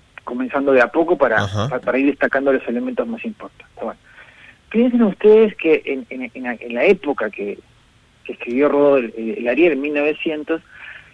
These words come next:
Speaker 1: estaba muy cercana a la guerra, este, hispano-estadounidense, por la cual es, por la cual España pierde su última colonia en, en Cuba, digamos,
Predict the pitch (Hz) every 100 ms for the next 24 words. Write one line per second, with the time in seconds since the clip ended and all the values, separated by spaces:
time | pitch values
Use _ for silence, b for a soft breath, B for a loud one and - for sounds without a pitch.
0 | B _ - - 170 170 185 190 180 160
1 | 175 180 180 180 _ _ _ _ _ _
2 | - 135 139 143 147 147 156 156 - _
3 | _ - 123 - - 117 135 - 139 135
4 | - 127 127 143 165 156 151 117 120 113
5 | 135 143 139 _ 123 123 - 139 143 -
6 | - - 139 147 151 160 175 135 - 127
7 | 127 127 123 117 120 127 135 139 131 _
8 | _ _ - 117 110 101 101 113 113 -
9 | 196 156 151 151 120 127 156